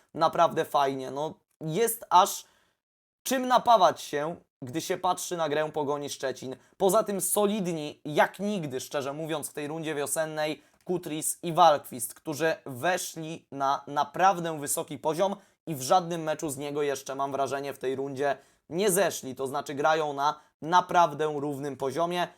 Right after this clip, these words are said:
równym, wysokim poziomie, więc, e, no, Pogoń Szczecin jest w tym momencie w kapitalnym dla siebie okresie. Nawet patrząc na to, że przegrała z tym Lechem Poznań, wypadki takie się zdarzają. Mam wrażenie, że to był taki troszeczkę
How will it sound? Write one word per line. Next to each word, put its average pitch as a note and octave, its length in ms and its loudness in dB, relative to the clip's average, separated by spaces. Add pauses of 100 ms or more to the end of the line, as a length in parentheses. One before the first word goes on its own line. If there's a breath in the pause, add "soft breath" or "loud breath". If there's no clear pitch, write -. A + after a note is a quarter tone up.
(120)
równym, C#3+ 540 -4 (160)
wysokim G3 680 0 (320 soft breath)
poziomie, C#3+ 500 -2
więc, C#3+ 480 -2
e, D#3 160 -2 (360)
no, F#3+ 140 -2
Pogoń A#3 400 -2
Szczecin F#3+ 400 -6
jest E3+ 340 -4 (260)
w - 80 -20
tym G#3 180 2
momencie E3+ 420 -2
w - 100 -18
kapitalnym F#3+ 640 0
dla E3 140 4
siebie D#3+ 300 -2
okresie. D3 520 -2 (300 loud breath)
Nawet F3 540 2
patrząc E3 600 0
na D3+ 120 0
to, C#3+ 140 -4
że B2+ 120 -4
przegrała D3 600 2 (200 loud breath)
z - 120 -6
tym D#3+ 120 -4
Lechem D#3 320 0
Poznań, D3+ 440 0 (280)
wypadki F3+ 580 0
takie D#3+ 300 -2
się D3+ 200 -6
zdarzają. D#3 600 2 (180)
Mam C#3+ 200 -4
wrażenie, C#3 420 -2
że C3+ 100 -4
to C#3+ 120 -4
był C#3 180 -4
taki D3 260 -4
troszeczkę C#3+ 580 -4